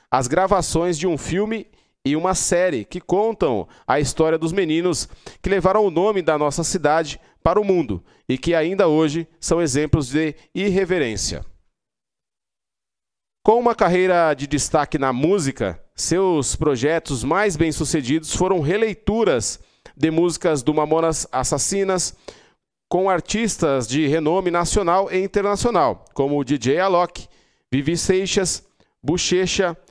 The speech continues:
Nitron, Anderson do Grupo Molejo, entre outros. Apaixonado por Guarulhos, tem como objetivo fazer da cidade um polo audiovisual, tornando-se referência para grandes produções,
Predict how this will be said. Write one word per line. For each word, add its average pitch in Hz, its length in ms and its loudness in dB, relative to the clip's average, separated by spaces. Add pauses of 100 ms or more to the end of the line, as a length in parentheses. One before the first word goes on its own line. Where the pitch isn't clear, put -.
(200)
Nitron, 185 640 0 (640)
Anderson 185 500 0
do 143 100 0
Grupo 147 280 0
Molejo, 170 500 0 (120)
entre 185 380 -2
outros. 104 680 -2 (720)
Apaixonado 139 600 0
por 175 140 0
Guarulhos, 190 640 0 (400)
tem 180 140 -2
como 196 340 0
objetivo 160 560 -4
fazer 160 400 -2
da 160 100 -2
cidade 165 600 -4 (120)
um 208 160 -2
polo 202 480 0
audiovisual, 190 1040 0 (400)
tornando-se 165 640 0
referência 196 960 0
para 151 320 2
grandes 196 480 -2
produções, 180 680 0